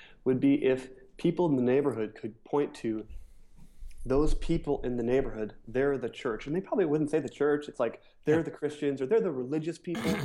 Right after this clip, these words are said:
Speaker 2: <clears throat> Yeah.
Speaker 1: But there's a sense of an usness, there's a we-ness that,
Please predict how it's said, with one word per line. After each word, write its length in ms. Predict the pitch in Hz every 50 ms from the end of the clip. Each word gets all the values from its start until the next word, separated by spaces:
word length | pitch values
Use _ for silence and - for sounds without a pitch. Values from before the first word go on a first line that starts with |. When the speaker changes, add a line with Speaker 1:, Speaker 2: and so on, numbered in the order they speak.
| 117 95
Speaker 2:
<clears throat> 180 | - - -
Yeah. 160 | - 85 76 - - - _ _ -
Speaker 1:
But 160 | 151 - -
there's 200 | 175 175 165 165
a 60 | 135
sense 360 | - - - 175 185 175 -
of 100 | 156 120
an 160 | 120 113 - - -
usness, 580 | - 117 151 - - - 165 165 175 175 - -
there's 220 | - 127 127 113
a 80 | 120 110
we-ness 1200 | 110 110 123 135 139 156 165 175 180 170 _ _ _ _ _ - 170 185 202 214 - - - - - _ _ _ _ - -
that, 460 | 127 139 139 - - - - -